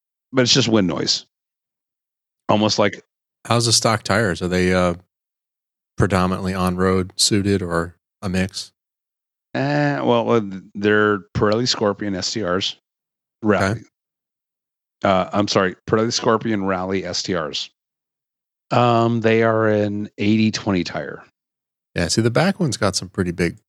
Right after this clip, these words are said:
Speaker 2: blocks on it, it looks like.
Speaker 1: They got some blocks, but they're not meant for mud. They're not meant for sand. They're not meant, you know, they're meant for gravel. But
Speaker 2: Tarmac and your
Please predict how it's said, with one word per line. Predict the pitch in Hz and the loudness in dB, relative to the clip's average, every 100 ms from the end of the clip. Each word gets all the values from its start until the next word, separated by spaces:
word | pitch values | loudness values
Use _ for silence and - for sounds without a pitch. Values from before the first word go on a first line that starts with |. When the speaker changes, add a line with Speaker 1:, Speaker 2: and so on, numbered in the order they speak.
| _ | _
Speaker 2:
blocks | 90 87 - - | 0 0 0 -4
on | 78 | -8
it, | - | -20
it | - - | -20 -20
looks | - - | -10 -6
like. | 120 | -2
Speaker 1:
They | |
got | 165 214 | 0 0
some | - 117 | 0 0
blocks, | 95 90 87 87 - | 0 0 -2 -2 -4
but | 110 101 - | -2 -2 -2
they're | 110 104 104 101 98 | -2 0 0 0 -2
not | 101 101 107 101 | -2 -2 -2 -2
meant | 104 104 - | 0 0 0
for | 123 | 0
mud. | 107 98 92 92 87 | 2 2 4 2 0
They're | 92 | 0
not | 92 98 - | 2 0 0
meant | 101 - | -2 -2
for | 120 | -2
sand. | 113 90 82 90 87 85 | 0 0 -2 -2 -2 -4
They're | 90 90 | -2 -2
not | 87 90 90 | 2 0 0
meant, | 98 92 87 _ _ _ - | 0 0 -2 _ _ _ -2
you | 101 | 2
know, | 92 90 | 2 2
they're | 95 101 | 2 2
meant | 110 107 | 0 2
for | 101 | 0
gravel. | 98 85 92 104 107 - _ _ _ _ _ _ _ _ - _ _ | 2 0 2 2 0 -6 _ _ _ _ _ _ _ _ -20 _ _
But | 104 101 | -2 2
Speaker 2:
Tarmac | 101 98 95 92 90 | 2 2 2 0 -2
and | 92 | -8
your | 85 82 | -6 -8